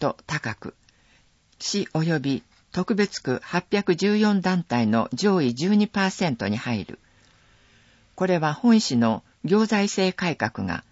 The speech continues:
全国的に進んでいることを裏付けていると思うが、その調査項目となった業務改革の取り組み内容の詳細を伺う。答弁。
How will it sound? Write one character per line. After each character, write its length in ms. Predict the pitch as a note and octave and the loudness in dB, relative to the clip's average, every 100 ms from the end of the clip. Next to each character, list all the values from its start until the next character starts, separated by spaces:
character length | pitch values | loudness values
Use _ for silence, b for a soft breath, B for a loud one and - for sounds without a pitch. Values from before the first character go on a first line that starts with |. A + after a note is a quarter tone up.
| b b b - | b b b -6
全 240 | D#3 G3+ | 2 2
国 160 | G#3 - | 2 -4
的 300 | - E3+ D#3+ | -4 -4 -2
に 160 | D#3+ | -2
進 300 | - D#3+ A3+ | -4 0 6
ん 80 | A3 | 6
で 120 | G#3 | 6
い 60 | G3+ | 2
る 100 | G3 | 2
こ 120 | F#3 | -2
と 200 | F#3 F#3 | 0 0
を 120 | B2 - | 0 -2
裏 200 | D#3 F#3+ | -4 -2
付 220 | G3 D#3+ | -2 -4
け 40 | |
て 120 | - B2 | -2 -2
い 40 | |
る 100 | C#3 | -2
と 200 | - C3+ | -2 -2
思 180 | C3 C#3 | 0 -2
う 100 | G#2 | -2
が、 160 | - - b b b b b b b b b | -6 -12 b b b b b b b b b
そ 200 | - G3+ | 0 2
の 200 | G3+ - | 4 2
調 200 | - A3 | 0 0
査 180 | A#3+ A3 | 2 -2
項 220 | - A3 | 0 0
目 180 | F3+ C3 | 2 0
と 140 | - B2+ | -2 -2
な 140 | C#3 | 0
っ 60 | - _ | -4 _
た 220 | B2 A#2 b b b | -6 -6 b b b
業 160 | D#3 G#3+ | 2 6
務 200 | A3 A3 | 6 4
改 240 | G#3+ G3 | 0 0
革 240 | D#3+ C#3 B2 | -2 -2 2
の 140 | B2 | 2
取 220 | B2+ E3 G3+ | 2 -2 0
り 20 | |
組 220 | A3 G3 | 0 2
み 60 | F#3+ | 2
内 220 | F#3 D#3+ | 0 0
容 200 | C3 A#2 | 0 2
の 160 | A#2+ | 0
詳 260 | A#2 - F#3 | -2 -4 -4
細 300 | - F3 D3 | -2 -4 -4
を 120 | D3 | -4
伺 420 | A2+ - A#2 G2 | -4 -6 -6 -6
う。 80 | F2+ _ _ _ _ _ _ _ _ _ _ _ | -10 _ _ _ _ _ _ _ _ _ _ _
答 200 | E3+ D3 | -4 -4
弁。 240 | G#2+ F#2 | -4 -8